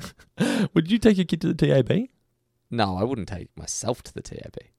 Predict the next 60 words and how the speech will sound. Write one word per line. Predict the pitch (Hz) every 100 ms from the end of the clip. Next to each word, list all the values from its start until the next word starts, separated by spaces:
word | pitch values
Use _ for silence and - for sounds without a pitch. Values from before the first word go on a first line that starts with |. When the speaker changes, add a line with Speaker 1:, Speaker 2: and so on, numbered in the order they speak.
| _ _ _ _ - _
Speaker 1:
It's | 120
a | 165
Speaker 2:
I've | 143
been | 175 131
there, | 98 85
but | 139
it's | 190
a |
depressing | 160 107 - - 107 101 90
room. | 87 82
Speaker 1:
We | 143
went | 175 185
to |
the | 165
Sphinx | 131 - 98 104 -
for | -
dinner | 82 87 87
last | 78 71
Friday. | - 90 87 64 82
Speaker 2:
Yeah, | 104 98
Speaker 1:
We | 90
sort |
of | 95
Speaker 2:
right. |
Speaker 1:
went | 92 -
to |
the | 90
bar | 87 90
area, | 87 82 80 -
and | 98
it's | -
sort | 127
of | 95
one | 101 104
big | 92 95 87 80
room, | 92 82
so | 80
the | 78
bar | 85 87
area | 76 87 85 82
slash | - 101 80 -
T | - 87
A | 80
B. | 117 117 82 - _ _ _ _ _ _ -
And | 120
you | 117
look | 131 -
over | 120 110
at |
the | -
T | 110
A | 101 90
B | 92 92 87 80 _ _ -
and | 101
you | 90
think, | 107 - _ _ _ _ _ _
"This | 156 180
is | 147 104
your | 85
life." | 95 - - - _